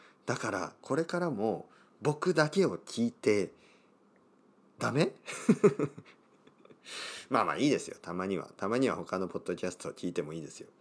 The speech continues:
でも分かってほしいのは、えー、皆さんを応援しているのは僕です。そして僕は皆さんに応援されている。そしてこれからもね、あの、仲良くやっていきたいと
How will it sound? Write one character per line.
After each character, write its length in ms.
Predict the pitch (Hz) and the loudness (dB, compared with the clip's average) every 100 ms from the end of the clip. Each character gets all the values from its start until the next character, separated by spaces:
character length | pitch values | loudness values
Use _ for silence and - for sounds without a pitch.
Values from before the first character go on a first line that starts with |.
| _ _ _ _ _ _ | _ _ _ _ _ _
で 80 | 190 | 6
も 100 | 180 | 8
分 140 | 135 | 6
か 120 | 131 151 | 4 2
っ 60 | |
て 100 | 113 | 4
ほ 100 | 101 | 4
し 120 | - | 2
い 60 | 87 | -2
の 80 | 73 | -2
は、 120 | - - _ _ - | -8 -16 _ _ -6
え 140 | 95 90 | -2 0
ー、 40 | |
皆 220 | 98 107 | 2 2
さ 180 | 104 101 | 0 -2
ん 80 | 82 | -2
を 140 | 76 _ _ - _ _ | -6 _ _ -20 _ _
応 200 | 120 117 | 4 6
援 120 | 107 | 4
し 60 | 92 | 0
て 100 | 90 | -4
い 60 | 80 | -4
る 100 | - _ _ - | -6 _ _ -6
の 80 | |
は 80 | 87 | 0
僕 260 | 85 - 127 | 2 4 6
で 120 | 113 | 4
す。 120 | - _ _ _ - - | 2 _ _ _ -20 -6
そ 100 | 110 | -4
し 80 | - | -4
て 300 | - 104 - - - - - | -2 -2 -2 -18 -14 -12 -10
僕 320 | 101 120 120 123 | 2 4 6 6
は 220 | 113 87 | 6 4
皆 240 | 107 104 | 0 0
さ 100 | 98 | -2
ん 60 | 87 | -4
に 100 | 98 | -2
応 140 | 82 | -2
援 120 | 82 80 | -4 -6
さ 140 | 85 | -4
れ 100 | 78 | -4
て 140 | - | -4
い 80 | 71 | -6
る。 100 | - - _ - | -8 -14 _ -12
そ 160 | - 98 | -4 -4
し 140 | - | -2
て 200 | - 135 | 0 2
こ 140 | - 95 | 2 0
れ 80 | 90 | 0
か 140 | 95 | 0
ら 80 | 90 | -2
も 100 | - | -4
ね、 140 | 87 - - - _ _ - | -12 -14 -20 -20 _ _ -14
あ 40 | 85 | -12
の、 160 | 76 - - | -12 -12 -8
仲 260 | 113 - | -6 -6
良 80 | 71 | -8
く 180 | - - _ _ _ - | -8 -20 _ _ _ -8
や 100 | 82 | -8
っ 40 | |
て 140 | - | -8
い 60 | 80 | -10
き 100 | - | -6
た 160 | - 85 | -4 -4
い 60 | |
と 220 | - 80 | -4 -14